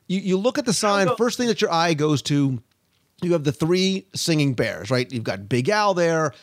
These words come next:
Speaker 1: Instantly,
Speaker 2: Yeah.
Speaker 1: it's a, everybody knows Big Al, right? Disney fans, we know Big Al. It catches your eye. I think the sign is, uh, I, I think, I love, like, the malo-, the, the maroon, the maroon lettering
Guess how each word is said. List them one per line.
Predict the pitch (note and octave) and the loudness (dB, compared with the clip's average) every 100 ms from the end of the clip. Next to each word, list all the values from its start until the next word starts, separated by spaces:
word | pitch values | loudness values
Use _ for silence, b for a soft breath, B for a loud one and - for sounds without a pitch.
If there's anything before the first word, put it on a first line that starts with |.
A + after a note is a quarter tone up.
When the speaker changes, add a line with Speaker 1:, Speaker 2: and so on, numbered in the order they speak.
| b b _ | b b _
Speaker 1:
Instantly, | - G#3+ G3+ G3 F#3 E3+ | 0 0 0 0 2 2
Speaker 2:
Yeah. | E3+ | 0
Speaker 1:
it's | D#3 B2+ | -2 -2
a, | C#3 - _ | -2 -2 _
everybody | - G3 A3 D#3+ E3+ E3 | -2 0 0 0 0 2
knows | D#3 D#3 D3 | 2 2 0
Big | A2+ C#3+ | 0 -2
Al, | B2 F2+ | -2 -4
right? | A#2 | -4
Disney | A2+ G#3+ A3+ | 0 0 0
fans, | E3+ F3 F3 D#3+ | 0 0 2 2
we | D3 C#3 | 2 2
know | C3 C#3 D#3+ | 2 2 2
Big | D#3 D3+ C#3 | 2 0 0
Al. | C3+ B2+ B2+ B B B | 0 0 0 B B B
It | C#3 - | -6 -2
catches | D#3 C3+ C#3 | -2 -2 -2
your | A#2+ B2 | -4 -2
eye. | A2+ D#2 C2+ b b b | -4 -4 -10 b b b
I | - | 0
think | D#3 G#3+ | 0 2
the | F3 | 0
sign | - E3+ F3 F3+ F3+ - | 2 2 2 2 0 -2
is, | C#3+ C3+ B2+ A#2+ A2+ - b b b - | 0 2 2 2 0 -6 b b b -6
uh, | A#2 G#2 F#2+ C2+ - _ | -4 -4 -8 -12 -16 _
I, | E2+ C#3+ - | -4 -2 0
I | C#3 | 2
think, | D3 C3 - | 2 -2 -4
I | C3+ | 0
love, | D#3+ F#3+ | 2 2
like, | E3+ | 2
the | D#3 | 2
malo-, | C#3 D3 E3 - | 4 4 2 -2
the, | F3 D3 - | -4 -4 -4
the | A#2 | -8
maroon, | G2+ F#2+ A#2 D3+ b b | -6 -4 -4 -6 b b
the | D#3 | -4
maroon | D3 D3 D3 G3 A#3 G#3+ F#3+ b b - | 0 0 0 0 0 0 -2 b b -10
lettering | C#3+ E3 F#3 A3+ B3 B3+ | -2 0 0 -2 -2 -6